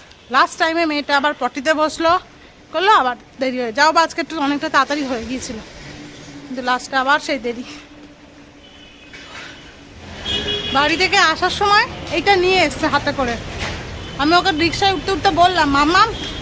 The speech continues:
স্কুলে ঢোকার আগে দিয়ে দেবে তো?" "হ্যাঁ, হ্যাঁ, দিয়ে দেবো।"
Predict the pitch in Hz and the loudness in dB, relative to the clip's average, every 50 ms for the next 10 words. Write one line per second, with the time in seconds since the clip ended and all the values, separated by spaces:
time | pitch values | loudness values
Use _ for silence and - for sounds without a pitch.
0 | - - - - - - 330 370 370 - 339 349 349 349 359 359 359 392 370 285 | -12 -10 -10 -8 -4 0 0 2 2 2 2 2 2 4 4 4 2 0 0 0
1 | 302 349 427 494 587 571 494 - 311 277 269 294 320 392 466 480 392 370 349 339 | 2 2 4 4 4 4 4 2 0 -2 0 4 4 4 4 4 2 2 2 0
2 | 262 277 302 294 254 262 226 220 | 0 0 0 0 0 -2 -4 -4